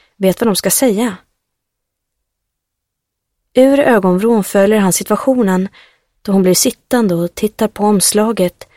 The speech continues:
med bilden på en öm men nog så het älskogsakt.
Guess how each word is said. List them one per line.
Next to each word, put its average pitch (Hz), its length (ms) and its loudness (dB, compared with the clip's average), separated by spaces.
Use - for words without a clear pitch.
med 185 120 -2
bilden 185 440 2
på 180 140 -2
en 175 240 0
öm 214 480 0
men 214 140 4
nog 247 200 0
så - 100 0
het 208 360 0
älskogsakt. - 960 -4